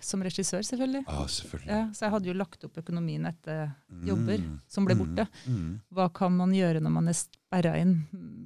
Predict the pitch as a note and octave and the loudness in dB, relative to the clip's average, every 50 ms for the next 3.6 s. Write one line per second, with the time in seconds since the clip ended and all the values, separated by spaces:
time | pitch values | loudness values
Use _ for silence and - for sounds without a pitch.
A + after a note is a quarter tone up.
0 | - - _ - F#3+ F#3 F#3 E3 - E3 E3+ F3+ E3 C#3+ C3+ C3+ - - A#3 A#3+ | -18 -18 _ -4 0 0 0 0 0 0 2 4 4 4 2 0 -2 -4 -6 -4
1 | - E4+ E4 A3 - - - - B2+ C3+ B2+ G2 F2 F2 G#2 A#2 A#2+ - C#3+ C#3+ | -4 -4 -4 -4 -4 -6 -14 -2 2 2 4 4 2 0 -2 -4 -6 -10 -10 -8
2 | C#3 C3+ C3 C3 A2 G#2 G#2 G2+ - - G2 F#2+ - - - A#3+ A#3+ A#3+ A3+ G#3+ | -8 -6 -6 -6 -6 -6 -8 -8 -8 -8 -8 -8 -8 -8 -8 -8 -8 -6 -6 -6
3 | - A3+ G#3+ G3 G3 F#3 A3 D4 _ - - | -2 -2 -2 -2 -2 -2 -4 -6 _ -12 -16